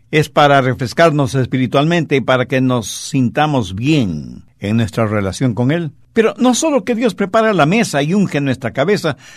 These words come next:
sino que Él hace algo maravilloso. Hace que nuestra copa esté rebosando.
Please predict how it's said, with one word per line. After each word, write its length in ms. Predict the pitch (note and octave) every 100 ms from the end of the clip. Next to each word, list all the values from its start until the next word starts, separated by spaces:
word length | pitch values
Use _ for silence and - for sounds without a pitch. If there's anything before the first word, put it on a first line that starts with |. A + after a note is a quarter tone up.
| -
sino 340 | - E3 F#3 G#3
que 80 | F#3
Él 80 |
hace 220 | F#3 E3+ F#3+
algo 240 | F3+ D#3+
maravilloso. 680 | D3 B2+ A#2 A#2 D#3+ - B2 - - -
Hace 360 | A#3 - F#3+
que 120 | E3+
nuestra 300 | C#3+ C3 D3
copa 260 | - C4+ F3
esté 160 | - D3
rebosando. 640 | C#3 A#2+ C#3 C3+ G2+